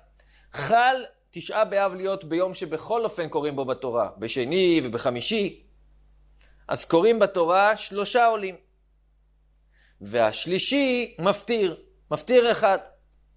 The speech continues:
ואם חל תשעה באב בימים שאין בהם קריאת התורה, ביום שלישי וביום רביעי, קורא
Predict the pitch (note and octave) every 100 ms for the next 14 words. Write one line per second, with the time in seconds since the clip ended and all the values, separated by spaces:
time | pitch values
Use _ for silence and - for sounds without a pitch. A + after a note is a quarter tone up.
0 | _ _ _ _ _ _ - - _ B2
1 | F3+ F3 F#3 F3 D#3+ F3+ E3 D#3+ D#3 C#3+
2 | C#3+ D3 D#3+ C3 D#3 D#3 C#3+ B2+ B2+ A#2
3 | B2+ A#2+ A#2+ A#2+ A2 A2+ A#2 A#2+ A#2 -
4 | - D3 D#3 D3 C3+ - _ _ _ -
5 | B2 C3 B2+ A#2+ F#2+ G#2+ E3 F3 D#3+ -
6 | _ _ _ _ _ _ _ _ _ _
7 | - - - - A3